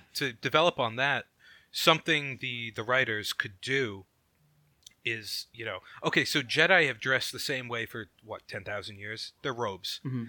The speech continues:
Speaker 1: So two Jedi show up trying to, you know, do something for an episode. You have no idea what, uh, time period that is.
Speaker 2: Right.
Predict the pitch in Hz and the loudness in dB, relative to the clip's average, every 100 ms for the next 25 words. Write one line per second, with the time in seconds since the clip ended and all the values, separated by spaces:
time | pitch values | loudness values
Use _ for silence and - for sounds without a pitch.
0 | - - 147 - 190 175 175 185 135 - | -6 -2 0 2 4 6 6 6 6 2
1 | 120 117 113 - 135 123 117 113 117 101 | 0 0 -2 -2 -2 0 -2 -4 -4 -6
2 | 101 _ _ - _ _ _ - 143 135 | -10 _ _ -20 _ _ _ -6 -2 2
3 | 139 120 123 - 120 110 104 110 117 110 | 2 2 -6 -2 -2 -2 -4 -4 -4 -4
4 | - - - _ 156 143 131 143 143 135 | -8 -12 -12 _ 0 0 2 2 2 2
5 | 139 135 120 131 131 - - 131 127 - | 2 2 0 -2 -2 -4 -8 -4 -4 -4
6 | 143 165 - 101 90 92 98 123 101 | -2 -2 -4 -8 -10 -2 8 8 6